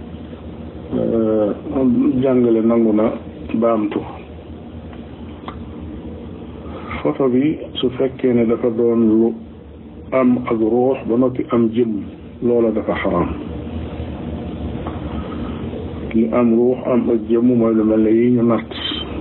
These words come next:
Nataal yu mel noonu moom dafa xaraam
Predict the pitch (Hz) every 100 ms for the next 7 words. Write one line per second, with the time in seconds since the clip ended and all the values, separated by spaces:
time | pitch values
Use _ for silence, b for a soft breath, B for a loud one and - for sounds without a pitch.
0 | - - 120 117 113 113 113 113 110 110
1 | 110 110 104 104 110 123 101 104 98 101
2 | 104 104 110 117